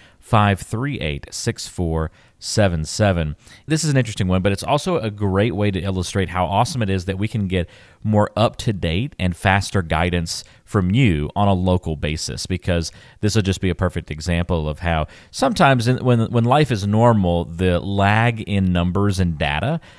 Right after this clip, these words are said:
isn't that big of a deal. Like, what was true in March is not gonna be that much different than what's true in April. But when things start moving and shaking like they have been, that is definitely the case. So, interestingly, March numbers nationally came out. Uh, there was definitely a dip in sales across the country in March.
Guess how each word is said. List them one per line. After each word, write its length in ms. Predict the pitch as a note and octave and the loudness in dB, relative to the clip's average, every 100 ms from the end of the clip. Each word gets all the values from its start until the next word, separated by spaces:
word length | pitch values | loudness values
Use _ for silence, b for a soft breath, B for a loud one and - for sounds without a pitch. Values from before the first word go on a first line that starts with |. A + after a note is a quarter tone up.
| b _ | b _
isn't 360 | A#2 A2+ G#2+ | 2 4 2
that 200 | G#2 F#2 | 2 2
big 160 | F#2 F2 | 0 0
of 140 | D#2+ | 0
a 60 | D#2 | -2
deal. 280 | C#2+ D2 A#1 | -4 -4 -6
Like, 280 | D#2+ F2 - | -2 -2 0
what 160 | G#2 | 0
was 180 | F2+ G2 | 0 -4
true 280 | - B2+ A2 | 0 2 2
in 100 | F#2 | 2
March 440 | F2+ F#2+ F#2+ - | 2 4 2 0
is 260 | F#2+ F#2 - B B | 0 -2 -4 B B
not 180 | - F#3 | -2 2
gonna 120 | B2 | 2
be 80 | G2+ | 4
that 220 | G2 F#2+ | 4 4
much 160 | F2+ - | 0 -2
different 380 | F#2+ F#2 E2 | -4 -2 -4
than 220 | F2+ E2+ F2 | -2 -2 -2
what's 200 | E2+ - | -4 -4
true 240 | G2+ E2+ | -2 -2
in 80 | D2+ | -2
April. 400 | E2+ F2 - C#2+ | -4 -4 -4 -4
But 180 | D#2 b b b | -6 b b b
when 160 | G#2+ | 2
things 180 | G#2+ A#2+ | 4 2
start 160 | - G2+ | 4 4
moving 260 | A2 G2+ | 4 4
and 80 | F#2 | 2
shaking 320 | - A2+ G#2 | 2 2 2
like 180 | F2+ E2+ | 0 0
they 120 | E2 | -2
have 260 | G2+ E3 D#3+ | -2 -2 -2
been, 240 | E2+ D#2+ - B B | -2 -2 -6 B B
that 180 | G2+ G2 | 0 2
is 140 | F2 | 2
definitely 320 | - F#2 F2 D#2 | 0 0 0 -2
the 80 | |
case. 320 | D#2 A2+ E2+ - | 0 0 0 2
So, 240 | A#2+ G2+ B B _ | 4 2 B B _
interestingly, 560 | F3+ C3+ C#3 D3+ C3+ C3+ | -2 0 0 2 2 4
March 320 | A#2+ C#3 - | 6 4 4
numbers 520 | C3 B2+ B2 A#2 - - | 2 4 4 2 -2 -8
nationally 760 | G#2+ G2+ G#2+ - B2 A2 G#2 G#2 | -2 0 0 -2 0 2 0 -2
came 260 | - A#2+ G#2 | -2 2 2
out. 300 | F2+ E2+ F2+ b b - | 2 2 -2 b b -4
Uh, 240 | F2 F2 | 0 2
there 140 | F2+ | 2
was 120 | F#2+ - | 0 2
definitely 480 | A#2 D#3 C3+ C3 | 2 2 0 2
a 60 | A2 | 0
dip 320 | F2 G#2 - | 0 -2 0
in 80 | A2+ | -2
sales 320 | - G#2+ G2+ | 0 0 0
across 380 | G2+ - G2 G2 | -2 0 0 0
the 100 | G2+ | -4
country 400 | - F#2 - F2+ | -2 -4 -2 -4
in 240 | A#1+ F#2+ | -2 -2
March. 440 | F#2+ E2 E2+ - | 0 0 0 -4